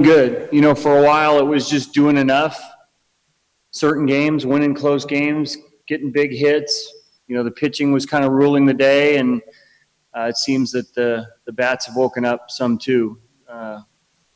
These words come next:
specifically today. So playing good, just gotta, gotta keep rolling. And when you're, when you're winning games and playing good, you gotta get greedy and win as many as you can, 'cause you know,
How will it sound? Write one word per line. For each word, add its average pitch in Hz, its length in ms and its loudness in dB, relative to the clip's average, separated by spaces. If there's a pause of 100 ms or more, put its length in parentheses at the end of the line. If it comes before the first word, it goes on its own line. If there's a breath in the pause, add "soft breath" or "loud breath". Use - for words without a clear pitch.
(600)
specifically 117 720 -6
today. 117 480 0
So 113 540 -2 (840 loud breath)
playing 160 240 2
good, 156 600 2
just - 180 -14
gotta, 131 500 -2
gotta 135 160 0
keep 139 240 -4
rolling. 139 360 2
And 139 120 0
when 131 140 0
you're, 131 240 -2
when 131 180 -4
you're 131 120 -2
winning 139 280 2
games 139 340 0
and 127 140 -4
playing 143 340 0
good, 143 220 2
you 135 60 -8
gotta 131 180 0
get 123 160 -6
greedy 139 380 -2
and 135 120 0
win 131 120 0
as 117 100 -8
many 131 140 -2
as 123 100 -4
you 120 80 -10
can, 131 340 -6
'cause 110 200 -14
you 120 80 -6
know, 120 220 -4